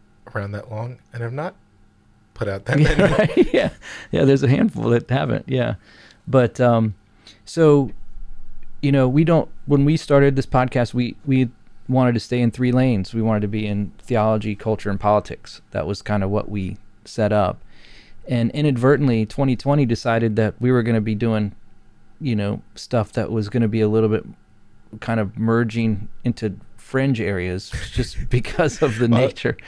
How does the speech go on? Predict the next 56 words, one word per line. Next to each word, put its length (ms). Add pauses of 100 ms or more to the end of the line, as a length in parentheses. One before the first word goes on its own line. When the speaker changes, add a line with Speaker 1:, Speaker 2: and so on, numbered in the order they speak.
(160)
Speaker 1:
I 40
was 120
gonna 200
say, 220
I 120
don't 180
think 160
we 140
ever 240
had 180
any, 380 (280)
uh, 300 (140)
notion 400
of 120
actually 500
only 240
staying 340
to 80
that. 300 (220)
Like, 200
Speaker 2:
Right. 280
Speaker 1:
that 180
was, 180
like, 180
a 60
cool 260
thing 220
that 100
we 100
can 200
say. 460 (1040)
Speaker 2:
Well, 240
Speaker 1:
So 80
that 220 (540)
people 360
would 120
be 120
like, 220
"Oh, 180
they're, 280
like, 300
a 40
lot 240
more 180
legitimate," 600
and 140
they're, 180 (180)
they 100
Speaker 2:
<laughs> 120
Speaker 1:
might 160
not. 360
It's 140
to 80
get 160
'em 120
in. 260